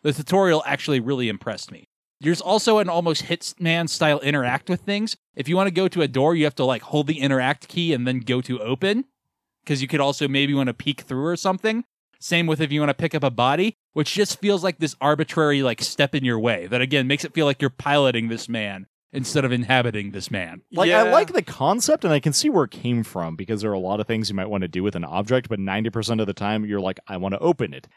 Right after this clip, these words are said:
Speaker 2: I want to tap to peek, hold to open." Like
Speaker 3: Yeah, I, I think it might, it might have been a situation where it ended, ended up working a little bit better on the, uh, on the console, on the controller. I don't know. I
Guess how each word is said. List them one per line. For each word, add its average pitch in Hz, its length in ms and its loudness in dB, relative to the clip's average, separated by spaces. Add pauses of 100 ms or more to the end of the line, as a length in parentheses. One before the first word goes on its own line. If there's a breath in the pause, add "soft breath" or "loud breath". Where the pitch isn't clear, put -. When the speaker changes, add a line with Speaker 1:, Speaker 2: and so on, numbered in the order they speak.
Speaker 2:
I 110 80 -2
want 120 180 0
to 107 140 -4 (100)
tap 120 340 0
to - 100 -4
peek, - 400 0 (160)
hold 139 300 0
to 131 100 2
open." 87 420 -4 (140)
Like 104 280 -4 (280)
Speaker 3:
Yeah, 190 640 6
I, 185 100 6 (160)
I 180 40 -2
think 214 400 -2
it 165 120 -2
might, 165 280 2 (880)
it 170 120 -2
might 196 200 4
have 208 80 0
been 185 140 0
a 160 80 0
situation 139 680 -2
where 131 220 2
it 127 40 2
ended, 131 180 -2
ended 131 320 -4
up 127 80 -4 (240)
working 135 420 -4
a 123 80 -2
little 127 240 0
bit 127 200 -4
better 127 280 0
on 117 180 -2
the, 104 340 -10
uh, 92 180 -14 (140)
on 107 160 -12
the 78 180 -18
console, 151 640 -2 (200)
on 120 100 -8
the 120 60 -8
controller. 127 580 0
I 131 140 2
don't 107 340 -2
know. 117 340 -2
I 104 180 -6